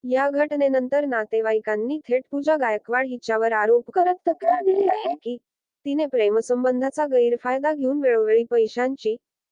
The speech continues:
मालमत्तेची मागणी केली, धमक्या दिल्या आणि त्यामुळेच गोविंद बर्गेने आत्महत्या केली.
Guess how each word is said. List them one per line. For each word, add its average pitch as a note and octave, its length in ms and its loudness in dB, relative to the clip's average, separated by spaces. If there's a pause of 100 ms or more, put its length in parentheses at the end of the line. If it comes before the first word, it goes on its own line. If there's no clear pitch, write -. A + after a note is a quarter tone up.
मालमत्तेची C4+ 760 0
मागणी A#3 460 0
केली, A#3 280 -2 (460)
धमक्या B3+ 420 0
दिल्या A3+ 320 2
आणि G3+ 260 2
त्यामुळेच A#3 540 2
गोविंद A3+ 440 2
बर्गेने G#3 480 2
आत्महत्या A3+ 600 -2
केली. G3+ 320 0